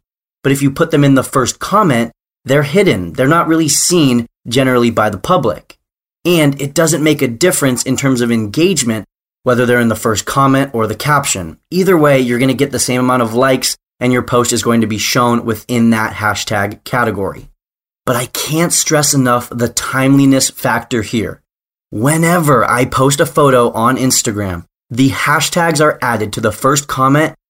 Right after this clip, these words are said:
within two seconds. To ensure high engagement on my posts, the second thing that you should be doing immediately when you're posting on Instagram or Facebook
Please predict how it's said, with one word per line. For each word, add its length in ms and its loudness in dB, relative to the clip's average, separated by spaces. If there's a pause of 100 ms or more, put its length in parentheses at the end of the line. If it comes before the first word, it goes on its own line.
(140)
within 460 2
two 320 0
seconds. 720 -2 (320)
To 120 -2
ensure 360 0
high 400 0
engagement 720 2
on 180 2
my 180 2
posts, 680 -2 (440)
the 280 0
second 440 0
thing 220 2
that 60 4
you 100 4
should 160 0
be 120 0
doing 360 2
immediately 840 2 (180)
when 320 2
you're 220 2
posting 500 0
on 180 -2
Instagram 580 -2
or 100 -2
Facebook 600 -4